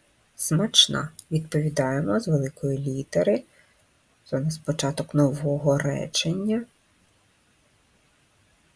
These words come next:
Ягода смачна.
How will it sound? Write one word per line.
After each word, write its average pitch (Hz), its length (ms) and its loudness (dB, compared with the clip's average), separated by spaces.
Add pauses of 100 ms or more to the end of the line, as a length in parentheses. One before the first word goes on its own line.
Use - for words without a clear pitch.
(220)
Ягода 151 800 -2 (1080)
смачна. - 680 -4